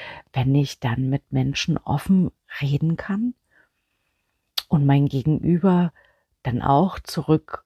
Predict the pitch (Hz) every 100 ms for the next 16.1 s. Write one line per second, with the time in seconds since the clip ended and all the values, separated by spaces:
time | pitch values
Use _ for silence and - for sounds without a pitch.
0 | _ - 139 135 131 127 139 - _ _
1 | - 160 - 135 139 135 - 147 143 139
2 | - _ _ _ - - 160 165 - -
3 | - - 156 175 196 202 156 - - 143
4 | - 170 - 156 147 131 - 151 - -
5 | 139 - 165 180 - 165 165 196 - -
6 | 123 131 135 - - - - - - _
7 | - 120 127 90 - - 156 147 123 -
8 | - - _ _ _ _ _ _ _ _
9 | _ _ _ _ _ _ _ _ _ _
10 | - 139 131 - _ _ _ _ _ _
11 | _ - - - 165 - 233 240 - -
12 | 165 143 143 147 151 143 - 135 123 -
13 | - 135 139 147 156 190 214 - - 139
14 | 131 143 - - 139 131 135 - - 120
15 | 120 - 71 - 120 - 127 147 139 156